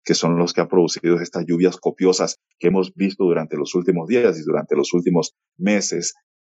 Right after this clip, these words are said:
eh, tanto, eh, sobre el territorio colombiano como incluso en el territorio venezolano. Pero hablando ya del clima, digamos, esto de que acabo de hablar es, es, digamos, algo de, que está en la escala climática de,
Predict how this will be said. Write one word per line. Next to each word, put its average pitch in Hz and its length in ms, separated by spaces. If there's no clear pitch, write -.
eh, 85 420
tanto, 82 360
eh, 76 300
sobre 85 280
el 76 80
territorio 85 420
colombiano 90 520
como 78 240
incluso 90 400
en 82 80
el 73 100
territorio 78 640
venezolano. 85 640
Pero 110 200
hablando 120 340
ya 110 160
del 101 180
clima, 104 280
digamos, 98 340
esto 107 220
de 101 80
que 95 80
acabo 98 300
de 98 80
hablar 98 340
es, 98 320
es, 95 320
digamos, 92 520
algo 104 400
de, 90 320
que 85 100
está 92 280
en 98 80
la 95 80
escala 92 540
climática 95 680
de, 87 140